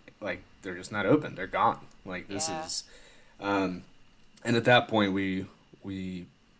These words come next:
Speaker 1: I don't know if it just, it just took something like that to kinda wake us up to figure out that we need to start planning now. Uh, but that was, for me, that was it. And we went into overdrive that afternoon trying to figure it out. We,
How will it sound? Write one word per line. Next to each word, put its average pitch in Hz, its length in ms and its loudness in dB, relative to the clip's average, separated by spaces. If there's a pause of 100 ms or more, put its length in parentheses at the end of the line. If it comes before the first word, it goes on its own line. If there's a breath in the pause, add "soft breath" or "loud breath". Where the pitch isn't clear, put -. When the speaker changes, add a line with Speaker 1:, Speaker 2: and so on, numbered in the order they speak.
(480)
Speaker 1:
I 107 100 2
don't 104 100 4
know 101 100 4
if 101 140 0
it 95 240 -2
just, - 300 -4
it 104 140 -2
just - 220 -8
took 139 160 0
something 123 340 2
like 117 220 2
that 127 340 4
to 104 100 -6
kinda 92 340 -4 (480 loud breath)
wake 110 220 4
us - 140 4
up 104 440 4
to 101 100 -10
figure 107 240 -4
out 104 160 4
that 98 120 -4
we 104 80 -2
need 107 160 2
to 95 80 -2
start 104 260 2
planning 101 400 -6
now. 107 400 0 (460 loud breath)
Uh, 98 220 -6
but - 180 -8
that 107 200 6
was, 113 380 2 (100)
for - 120 -2
me, 113 240 6
that 101 200 6
was 92 160 0
it. 85 300 -2 (100)
And 92 380 -6 (800 loud breath)
we 123 120 8
went 117 140 6
into 98 160 4
overdrive 101 760 4 (520)
that 98 160 4
afternoon 95 600 0
trying 98 180 -4
to 92 60 -6
figure 95 320 -2
it 90 60 -2
out. 92 280 2
We, 92 260 -6